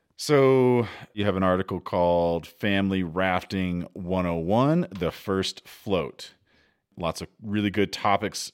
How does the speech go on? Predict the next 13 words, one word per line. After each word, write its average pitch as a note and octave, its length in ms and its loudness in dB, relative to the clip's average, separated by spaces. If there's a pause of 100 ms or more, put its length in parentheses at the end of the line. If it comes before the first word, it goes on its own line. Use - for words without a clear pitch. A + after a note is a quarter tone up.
to E2+ 180 -10
consider. G2 840 -2 (760)
But, G2+ 260 -4
uh, F#2+ 140 2
number G#2+ 220 0
four B2 600 -2
is, F2+ 400 -6
you F#2+ 120 -10
say, E2+ 420 -6
start - 580 -2 (100)
young. F#2 600 -6 (880)
So, F2+ 560 0
uh, F2 340 0